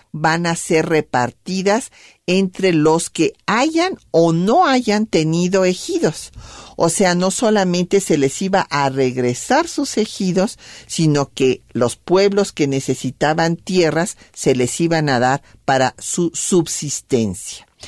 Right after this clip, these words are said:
Luis Cabrera redacta esta ley, él era secretario de Hacienda en ese momento, y decreta la nulidad de todas las enajenaciones que se habían hecho en la dictadura porfirista,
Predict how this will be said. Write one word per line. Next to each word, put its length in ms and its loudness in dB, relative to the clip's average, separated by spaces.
Luis 280 2
Cabrera 580 2
redacta 540 -2
esta 260 -2
ley, 400 2
él 160 2
era 240 2
secretario 720 0
de 100 4
Hacienda 460 0
en 100 0
ese 240 -2
momento, 560 2
y 120 2
decreta 500 2
la 240 2
nulidad 640 2
de 140 0
todas 480 0
las 220 -2
enajenaciones 1080 -2
que 140 2
se 200 2
habían 500 0
hecho 400 -2
en 220 0
la 80 2
dictadura 580 0
porfirista, 920 -2